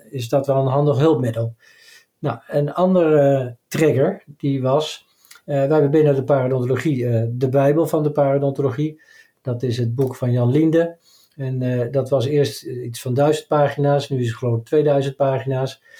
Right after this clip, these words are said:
Eh, en er is één hoofdstukje, supportive periodontotherapie. En er staat één zinnetje in: "Het behandelresultaat is afhankelijk van de mondhygiëne en motivatie van de patiënt." Nou, leuk,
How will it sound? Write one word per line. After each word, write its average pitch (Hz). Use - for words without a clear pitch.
Eh, 131
en 160
er 170
is 147
één 175
hoofdstukje, 170
supportive 151
periodontotherapie. 151
En 151
er 139
staat 123
één 185
zinnetje 165
in: 180
"Het 135
behandelresultaat 151
is 120
afhankelijk 139
van 127
de 120
mondhygiëne 139
en 127
motivatie 120
van 123
de 123
patiënt." 117
Nou, 131
leuk, 170